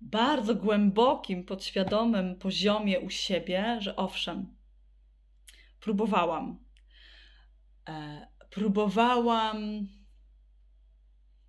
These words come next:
podciągnąć się jakby pod jego sukces, pod jego osiągnięcia, bo tak robi narcyz, że partner musi być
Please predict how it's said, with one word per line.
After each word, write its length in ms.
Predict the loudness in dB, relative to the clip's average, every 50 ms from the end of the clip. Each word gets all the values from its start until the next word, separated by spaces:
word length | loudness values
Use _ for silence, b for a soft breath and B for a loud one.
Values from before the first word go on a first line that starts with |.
| -20 -20 -20 -20 -20 -20 _ _
podciągnąć 960 | -8 -8 -8 -8 -4 -2 0 2 4 4 4 4 2 -2 -6 -8 -10 -10 -12
się 160 | -12 -12 -10 -10
jakby 560 | -10 -10 -12 -14 -18 -18 -18 -18 -16 -18 -20 -20 -20 -20 -20 -20 -20 -20 -20 -20 -20 -20 -20 -20 -20 _
pod 180 | -16 -14 -12 -8
jego 640 | -4 -4 -4 -4 -4 -6 -6 -6 -8 -10 -14 -18 -20 -20 -20 _ _ -20 -20 -20 _ _ _ _ _ _ _ _ _ _ _ -20 -20 -20
sukces, 840 | -18 -6 -4 -4 -4 -4 -8 -8 -4 -4 -4 -2 -4 -8 -16 -20 -20 -16
pod 180 | -14 -14 -10 -10
jego 240 | -10 -8 -8 -8
osiągnięcia, 1040 | -8 -10 -10 -10 -10 -8 -10 -8 -8 -8 -6 -4 -4 -4 -4 -4 -6 -4 -4 -6 -8 -12 -18 -20 -20 -20 -20 -20 -20 -20 -20 -20 -20 -20 -20 -20 -20 _ _ _ _ _ _ _ _ _ _ _ _
bo 100 | -2 -2
tak 180 | 0 0 -2 0
robi 220 | 0 2 4 4
narcyz, 840 | 4 4 4 2 -2 -4 -10 -12 -12 -12 -12 -16 -20 -20 -20 -20 -20 -20 -20 -20 -20 -20 -12
że 120 | -10 -10
partner 480 | -6 -2 0 0 0 0 0 0 0 0
musi 240 | 0 -4 -6 -8 -8
być 460 | -8 -8 -8 -8 -8 -10 -12 -14 -14